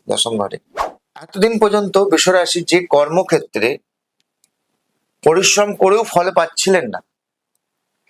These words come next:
তারা কিন্তু ফল পেতে আরম্ভ করবে। এবং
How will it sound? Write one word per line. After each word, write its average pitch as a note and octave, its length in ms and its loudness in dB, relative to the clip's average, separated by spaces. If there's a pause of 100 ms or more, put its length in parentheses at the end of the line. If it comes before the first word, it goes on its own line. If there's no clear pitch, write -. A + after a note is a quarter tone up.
(480)
তারা C#3+ 220 -2
কিন্তু D#3 320 -2 (1500)
ফল D3 300 0
পেতে B2 220 0
আরম্ভ G2 280 -4
করবে। D#2+ 240 -6 (1500)
এবং G3 220 2